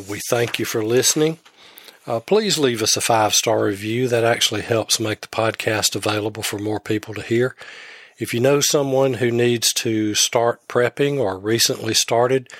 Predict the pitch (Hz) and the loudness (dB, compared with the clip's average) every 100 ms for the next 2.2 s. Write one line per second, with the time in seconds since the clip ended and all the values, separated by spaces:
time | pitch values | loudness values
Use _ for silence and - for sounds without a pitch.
0 | - - _ - 180 180 - 135 123 104 | -20 -20 _ 0 2 2 2 2 2 0
1 | 95 113 110 - 117 104 98 - 104 98 | -2 -2 -2 -2 -2 0 0 -2 -4 -2
2 | 139 131 | -2 -4